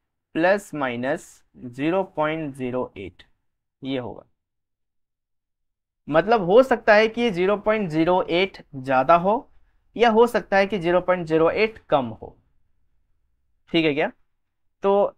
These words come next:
ये इसका फाइनल मेजरमेंट होगा। तो इसी तरीके से हम लोग लिख-, लिखते हैं, किसी भी क्वांटिटी का अगर फाइनल मेजरमेंट लिखना है तो जो उसका मीन एब्सोल्यूट एरर है उसको हम लोग थोड़ा बढ़ा के या घटा के लिखते हैं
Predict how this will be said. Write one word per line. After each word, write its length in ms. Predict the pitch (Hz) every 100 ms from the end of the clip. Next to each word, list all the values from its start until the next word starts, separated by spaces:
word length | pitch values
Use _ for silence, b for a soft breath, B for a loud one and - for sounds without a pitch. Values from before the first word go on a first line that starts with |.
| 147
ये 220 | 160 214
इसका 340 | 185 190 - 233
फाइनल 540 | - 170 160 170 220
मेजरमेंट 580 | 170 143 135 123 117 110
होगा। 260 | 101 92 92
तो 120 | -
इसी 220 | 180 202
तरीके 300 | 269 226 202
से 100 | 180
हम 60 | 165
लोग 140 | 151
लिख-, 200 | 135 113
लिखते 280 | 117 123 -
हैं, 140 | 107 107
किसी 280 | 160 233
भी 120 | 214 226
क्वांटिटी 540 | - 170 170 170 226
का 100 | 220
अगर 160 | 196 196
फाइनल 480 | - - 160 202 180
मेजरमेंट 420 | 156 147 151 151
लिखना 280 | 131 131 127
है 200 | 147 233 _ _ _ _
तो 80 | 190
जो 140 | 190 214
उसका 360 | 196 196 220 190
मीन 340 | 165 190 240
एब्सोल्यूट 680 | 214 - 180 160 175 214 208
एरर 320 | 160 151 160
है 340 | 131 131 170 233 _ _ _
उसको 340 | 170 170 240 233
हम 180 | 180 156
लोग 300 | 180 202 -
थोड़ा 200 | 160 170
बढ़ा 380 | 139 127 143 165
के 120 | 214
या 120 | 247 202
घटा 300 | 143 120 120
के 120 | 95
लिखते 300 | 85 - -
हैं 120 | -